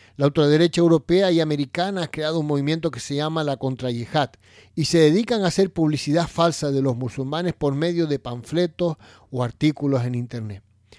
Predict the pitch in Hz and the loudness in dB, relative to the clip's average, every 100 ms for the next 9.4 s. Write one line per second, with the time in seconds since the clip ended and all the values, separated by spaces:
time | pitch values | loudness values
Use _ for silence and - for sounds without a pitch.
0 | - - _ 135 - 226 214 185 196 190 | -20 -20 _ -6 0 2 4 4 2 0
1 | 160 196 165 156 131 135 160 196 151 143 | 2 2 2 0 0 0 2 2 2 0
2 | 135 127 123 196 240 220 190 - 226 302 | 0 0 0 0 0 -2 -8 -2 2 2
3 | 320 320 _ _ - 147 139 135 127 123 | 0 -6 _ _ -6 -2 0 0 -2 -2
4 | 123 117 - 139 147 151 _ _ _ _ | -4 -4 -4 -2 -4 -6 _ _ _ _
5 | 139 156 123 104 117 123 123 _ 135 139 | -2 -2 -2 -6 -6 -6 -8 _ -6 -4
6 | 127 113 107 104 95 95 _ _ _ _ | -2 -4 -10 -12 -16 -18 _ _ _ _
7 | _ _ _ _ _ _ _ _ _ _ | _ _ _ _ _ _ _ _ _ _
8 | _ _ - 160 151 156 - 202 220 220 | _ _ 0 0 2 -2 0 0 2 0
9 | - 165 190 185 | 0 0 0 -2